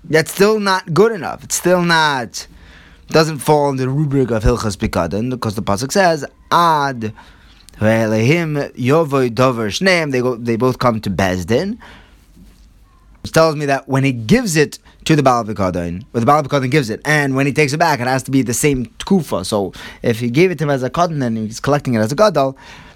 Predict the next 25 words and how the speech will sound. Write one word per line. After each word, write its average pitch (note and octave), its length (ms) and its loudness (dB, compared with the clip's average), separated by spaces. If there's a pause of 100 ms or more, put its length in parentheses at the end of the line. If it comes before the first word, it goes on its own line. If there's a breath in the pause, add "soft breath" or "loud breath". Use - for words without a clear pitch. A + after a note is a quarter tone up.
(120)
then A#2+ 680 2
we A2 80 -4
can't A#2+ 240 0
follow G#2+ 200 4
through G#2 140 -4
with G2 80 0
these F#2+ 140 -2
halachas. C3+ 500 0 (1400 soft breath)
But A#2+ 100 4
hold C3 220 2
on. B2+ 960 -2 (1200 soft breath)
If G#3 180 2
it's E3 220 -4
true, F#3+ 420 2
then F3 120 0
when F3+ 40 -4
the F3+ 80 -4
guy E3+ 140 0
tainas D3 420 0
Avedo, C3 380 0
he C3 60 0
has C3+ 240 0
to B2 100 -8
pay C3+ 180 2
Kefel. B2+ 800 0